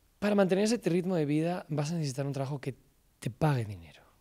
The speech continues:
que te pague bastante dinero. Y los trabajos que pagan bastante dinero quitan mucho tiempo. Y cuando te quitan mucho tiempo, no te queda nada de tiempo para ti, para dedicarte a lo que te apasiona y seguir creciendo en ese campo.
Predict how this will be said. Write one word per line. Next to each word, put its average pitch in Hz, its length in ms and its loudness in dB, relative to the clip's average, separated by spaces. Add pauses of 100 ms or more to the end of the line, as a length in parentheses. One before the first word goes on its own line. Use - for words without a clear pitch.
(760)
que - 120 -12
te - 80 -12
pague 139 240 -2 (120)
bastante - 680 -4
dinero. 85 340 -16
Y - 60 -12
los 165 80 -2
trabajos 208 260 0
que 220 240 2
pagan 175 420 -2
bastante 185 680 4
dinero 143 440 2 (360)
quitan 180 320 4
mucho 139 340 0
tiempo. 92 500 -10 (1300)
Y 208 120 10
cuando 214 280 10
te - 120 -2
quitan 269 260 12
mucho 226 300 10
tiempo, 165 580 4
no 156 100 0
te 160 120 -4
queda 175 240 2
nada 180 320 6
de 214 120 8
tiempo 170 280 4
para 131 260 2
ti, 147 480 4 (580)
para 156 180 10
dedicarte 131 460 8
a - 20 8
lo 170 80 6
que 139 100 -2
te 110 100 -6
apasiona 202 720 8 (140)
y 156 100 2
seguir 127 440 6
creciendo 127 440 0
en 113 80 -4
ese 127 200 -2
campo. 202 480 -4